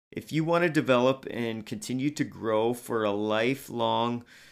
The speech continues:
season of leadership, a lifetime of leadership, then you gotta remain a student. You gotta actually plan for this. Schedule it into your calendar. I don't know about you, but I don't do the things I don't calendar. The things I don't schedule and put into my life strategically are the things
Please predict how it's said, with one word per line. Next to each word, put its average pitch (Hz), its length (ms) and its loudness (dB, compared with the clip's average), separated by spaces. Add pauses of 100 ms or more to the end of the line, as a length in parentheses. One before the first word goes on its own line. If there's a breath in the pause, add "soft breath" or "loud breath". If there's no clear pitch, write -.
(240 loud breath)
season 135 640 2
of 98 240 -2
leadership, 131 680 2
a - 40 0
lifetime 120 580 0
of 107 160 -4
leadership, 117 580 -2
then 127 200 0
you 143 160 0
gotta 160 240 2
remain 123 480 2
a - 20 -2
student. 147 420 -4
You 160 140 -6
gotta 175 340 0
actually 143 380 -2
plan 160 400 -2
for 147 160 -8
this. - 380 -12 (100)
Schedule 170 760 2
it 180 140 -2
into 143 280 0
your 143 160 4
calendar. 117 480 -2
I 139 140 4
don't 170 140 2
know 170 120 4
about 147 240 4
you, 165 320 2 (440 loud breath)
but 135 220 4
I 135 220 4
don't 165 300 0
do 151 200 4
the 127 140 0
things 131 320 -2
I 120 140 2
don't 123 260 0
calendar. 127 520 -2 (240)
The - 80 -14
things 151 280 -2
I 156 120 2
don't 147 220 -2
schedule 143 520 0
and 123 100 -2
put 135 200 0
into 139 180 0
my 123 160 0
life 117 240 0
strategically 139 800 -2
are 131 100 -2
the 120 120 -4
things 139 280 -4